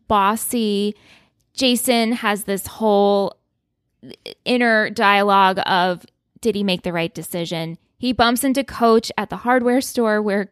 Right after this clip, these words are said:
<laughs> Coach can't even believe what he's hearing. Like, "I'm sorry, you're flipping a house with the Riggins boys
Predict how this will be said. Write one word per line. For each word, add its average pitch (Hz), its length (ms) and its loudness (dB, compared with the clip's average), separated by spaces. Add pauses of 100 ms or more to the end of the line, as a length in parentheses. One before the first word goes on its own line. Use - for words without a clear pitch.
<laughs> - 80 -20
Coach - 480 0
can't 214 260 4
even 202 220 2
believe 170 420 -2
what 180 140 2
he's 170 160 -2
hearing. 170 320 -2
Like, 165 160 -2
"I'm 170 120 -4
sorry, - 280 -4
you're - 140 -2
flipping 190 300 -2
a 185 60 0
house 175 280 0
with - 100 -8
the - 60 -8
Riggins 269 360 0
boys 302 480 0